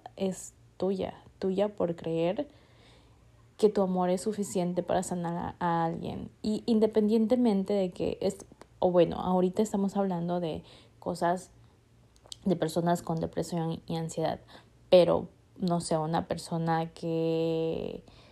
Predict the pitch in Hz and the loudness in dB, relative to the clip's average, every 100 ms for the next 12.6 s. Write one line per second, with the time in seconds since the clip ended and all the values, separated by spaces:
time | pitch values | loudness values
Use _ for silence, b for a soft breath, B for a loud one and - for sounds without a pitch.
0 | B B - - 196 180 - 175 175 - | B B -14 -2 0 0 2 6 6 4
1 | 180 175 165 165 170 - 180 180 180 175 | 0 0 0 -2 -6 0 0 2 2 2
2 | 175 175 170 180 170 175 170 170 170 170 | 2 0 2 2 2 0 0 0 -4 -2
3 | - 170 170 - 175 - 165 165 165 170 | 0 2 0 -2 -4 -4 -6 -6 -4 -2
4 | 175 160 165 175 - 165 180 - - 160 | 0 -2 -2 -6 -6 -6 -8 -10 -12 -8
5 | 170 165 165 165 170 165 147 - 185 180 | -8 -4 -2 2 2 2 -2 -2 -4 -2
6 | 202 202 202 - 160 165 185 202 175 B | 0 0 -2 -4 -8 -4 -2 -2 -4 B
7 | B B - 214 214 202 202 220 233 302 | B B 0 0 0 -2 0 0 0 0
8 | 220 185 180 - - 185 - 175 165 170 | -2 -2 -2 -4 -2 -4 -2 -6 -6 -6
9 | 175 175 156 156 156 165 160 - 165 180 | -4 -4 -4 -4 -4 -6 -6 -4 -6 -6
10 | b b b b b - - 220 220 247 | b b b b b -20 4 6 8 8
11 | 294 214 190 175 180 208 190 170 170 170 | 6 4 4 4 4 4 2 2 2 0
12 | - 156 160 165 175 | -4 -2 0 0 -2